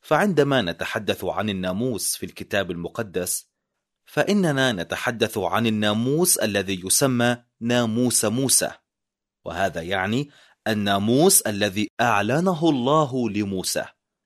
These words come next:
فالله أعلن ناموسه لموسى، والناموس الذي أعلنه الله لموسى والمدون في العهد القديم، وتحديدًا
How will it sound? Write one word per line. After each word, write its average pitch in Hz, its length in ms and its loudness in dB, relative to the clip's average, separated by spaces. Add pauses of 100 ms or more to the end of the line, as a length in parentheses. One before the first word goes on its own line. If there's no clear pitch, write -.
(520)
فالله 127 680 0
أعلن 101 520 -2
ناموسه 98 800 -4
لموسى، 110 520 0 (500)
والناموس 104 640 2
الذي 110 480 0
أعلنه 151 540 2
الله 131 440 2
لموسى 113 540 0 (260)
والمدون 104 680 2
في 92 140 -6
العهد 104 360 -4
القديم، 104 680 -2 (100)
وتحديدًا 131 1080 0